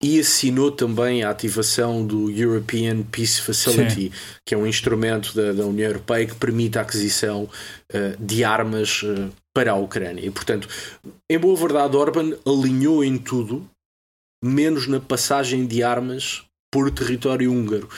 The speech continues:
Speaker 1: e usou um argumento que para o eleitorado húngaro é válido. Disse que não permitia a passagem de armas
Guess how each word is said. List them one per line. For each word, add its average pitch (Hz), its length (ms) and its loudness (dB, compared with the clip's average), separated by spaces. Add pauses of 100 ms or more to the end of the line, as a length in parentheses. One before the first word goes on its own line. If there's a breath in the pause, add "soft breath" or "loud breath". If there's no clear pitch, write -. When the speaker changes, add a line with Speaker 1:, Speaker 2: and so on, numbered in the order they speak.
(300 loud breath)
Speaker 1:
e 160 120 0
usou 151 260 2
um 127 200 2
argumento 139 580 0
que - 160 -6
para 196 200 0
o 143 120 4
eleitorado 127 640 0
húngaro 147 400 0 (180)
é 160 60 2
válido. 131 500 0 (920 loud breath)
Disse 135 300 0
que - 80 -6
não 120 140 0
permitia 120 480 0
a 95 40 -2
passagem 110 420 -2
de 127 80 2
armas 143 420 0